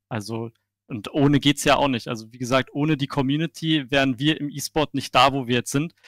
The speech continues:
weil es braucht auf jeden Fall auch immer Leute, die sich das anschauen einfach. Ja, und, ähm, genauso halt mit, mit, mit,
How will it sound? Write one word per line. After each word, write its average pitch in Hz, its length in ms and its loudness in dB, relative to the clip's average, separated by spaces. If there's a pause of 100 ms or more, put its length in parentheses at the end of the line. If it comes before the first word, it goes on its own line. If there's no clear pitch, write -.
(220)
weil 135 160 4
es - 120 -4
braucht 139 240 0
auf 120 100 -8
jeden 139 160 0
Fall 147 160 2
auch 135 120 0
immer 139 180 0
Leute, 135 300 0
die 135 100 -6
sich 127 160 -10
das - 140 -12
anschauen 127 460 -12
einfach. - 380 -18 (160)
Ja, 123 160 -2
und, 117 460 -10
ähm, 117 320 -6
genauso 123 420 2
halt 131 180 4
mit, 123 140 -4 (120)
mit, - 380 -6
mit, 123 140 -8